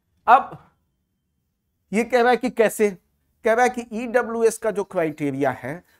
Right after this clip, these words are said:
वो कहता है हर साल का आठ लाख हम देखते हैं, लेकिन ओबीसी का क्या है, पिछले तीन साल का हम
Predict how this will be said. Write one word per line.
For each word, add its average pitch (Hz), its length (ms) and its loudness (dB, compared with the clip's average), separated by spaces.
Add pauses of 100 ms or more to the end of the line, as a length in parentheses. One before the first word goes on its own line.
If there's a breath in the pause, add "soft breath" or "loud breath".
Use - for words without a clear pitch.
(100)
वो 214 80 4
कहता 233 360 4
है 196 80 4 (100)
हर 285 180 6
साल 220 340 6
का 214 180 2
आठ 175 360 2
लाख 156 340 2
हम 135 120 -8
देखते 107 340 -10
हैं, 107 200 -20 (380)
लेकिन 202 560 4 (240)
ओबीसी 240 480 2
का 277 140 4
क्या 269 220 4
है, 269 300 6 (360)
पिछले 175 260 -12
तीन 208 720 -8
साल 135 360 -8
का 127 160 -10
हम 143 280 -12